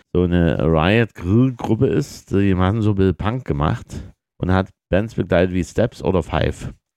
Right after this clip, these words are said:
Band blieb aber ohne Plattenvertrag und Veröffentlichung. Nach Schulabschluss traf Katie den Schlagzeuger Jules DeMartino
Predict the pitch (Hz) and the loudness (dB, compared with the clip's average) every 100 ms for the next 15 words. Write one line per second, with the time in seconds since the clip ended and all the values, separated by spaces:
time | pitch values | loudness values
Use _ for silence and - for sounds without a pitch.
0 | _ 90 107 - 101 - 87 - 85 110 | _ -6 -4 -2 -2 0 -2 0 0 -2
1 | 117 104 95 113 127 - 123 120 - 90 | -4 -4 -4 -2 -4 -2 -2 -2 -4 -4
2 | 95 - - _ _ _ - 95 73 87 | -4 -10 -20 _ _ _ -4 0 0 0
3 | 82 69 - - - - _ _ _ _ | -2 -2 -2 -6 -10 -16 _ _ _ _
4 | _ - 92 - 123 135 87 - 113 120 | _ -4 -2 0 2 2 -2 -2 -2 -2
5 | - 92 98 - 104 110 101 98 98 - | -4 -2 -2 0 0 0 0 0 -2 0
6 | 107 98 95 85 113 143 - - _ 95 | -2 2 0 2 2 2 0 -12 _ -2
7 | 92 87 - 117 147 156 | 0 -2 -2 -2 0 0